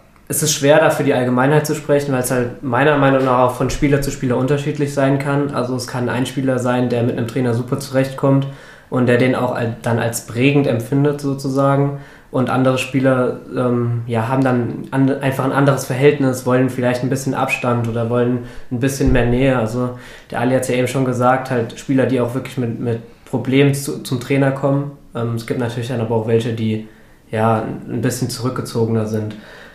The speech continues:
Und, ähm, in welchen Bereichen ein Trainer prägend sein kann, das ist, hab ich so für mich herausgefunden, ist halt auch einfach, dass es noch nicht mal so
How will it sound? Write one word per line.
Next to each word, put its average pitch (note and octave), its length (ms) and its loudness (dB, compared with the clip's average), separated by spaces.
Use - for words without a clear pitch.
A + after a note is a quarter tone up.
Und, B2 480 -2
ähm, A#2 420 2
in B2+ 180 0
welchen D3+ 300 6
Bereichen C#3+ 720 4
ein C3 100 0
Trainer D#3 300 4
prägend D3 380 4
sein C#3 200 6
kann, C#3 220 2
das C3 140 2
ist, B2+ 220 -6
hab A#2 140 -4
ich C#3+ 140 -2
so D3+ 100 -2
für C3+ 140 -2
mich D3 240 4
herausgefunden, C#3+ 800 2
ist C3+ 160 -4
halt B2+ 120 0
auch B2 180 0
einfach, C3+ 440 -2
dass - 180 0
es C3 100 -6
noch B2+ 80 2
nicht C#3 180 2
mal C#3+ 140 4
so B2 160 0